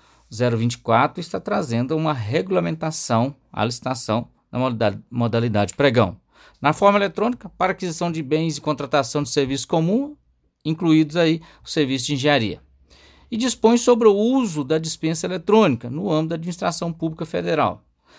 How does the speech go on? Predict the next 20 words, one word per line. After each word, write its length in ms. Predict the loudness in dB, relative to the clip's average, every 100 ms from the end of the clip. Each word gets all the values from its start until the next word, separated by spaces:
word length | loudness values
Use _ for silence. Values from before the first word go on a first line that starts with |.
| _ _ -2
Traz 300 | 4 4 2
em 100 | 0
seu 420 | -2 0 -2 -4 _
artigo 380 | -2 -2 -8 -6
primeiro, 400 | -4 0 0 0
no 160 | -4
caput 360 | -2 2 2 0
do 60 |
artigo 360 | -4 -4 -10 -14 _
primeiro, 360 | -4 0 0 -2
o 40 |
seguinte: 480 | -4 -2 -4 -4 -18 _ _ -20 _
"Este 360 | 0 2 0 2
decreto 580 | 2 2 0 0 -2 _ _
regulamenta 640 | -4 0 2 2 2 0 -2
a 40 |
licitação 720 | -2 -2 0 2 4 4 2 -6
na 100 | -4
modalidade 720 | -2 -2 -4 -4 -4 -4 -6
pregão, 460 | -6 2 4 4